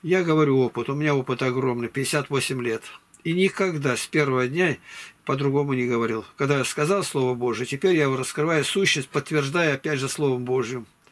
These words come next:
Упоминаю святых отцов, каноны церкви, жития святых.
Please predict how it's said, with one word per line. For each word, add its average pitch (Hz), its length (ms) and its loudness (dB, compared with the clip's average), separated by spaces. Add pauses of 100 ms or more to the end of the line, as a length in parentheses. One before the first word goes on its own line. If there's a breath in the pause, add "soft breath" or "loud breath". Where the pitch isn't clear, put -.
(580 loud breath)
Упоминаю 170 420 0
святых 151 400 0
отцов, 139 380 0
каноны 156 420 2
церкви, 139 380 0
жития 143 400 0
святых. 123 480 -2